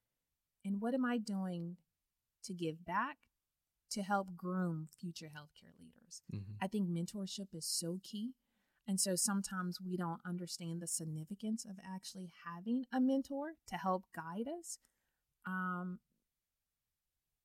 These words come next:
Speaker 1: just advocating.
Speaker 2: Yeah.
Speaker 1: And being there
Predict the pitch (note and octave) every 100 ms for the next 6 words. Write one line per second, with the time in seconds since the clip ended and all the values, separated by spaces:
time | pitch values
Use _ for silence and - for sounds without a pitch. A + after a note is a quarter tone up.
0 | _ _ G#3+ - A#3 - G3 A3+ B3 E3+
1 | C#3+ - - E3 _ _ _ A2 G2 -
2 | _ _ _ _ _ _ _ _ _ G3
3 | G3 G3 B3+ G#3+ B1 -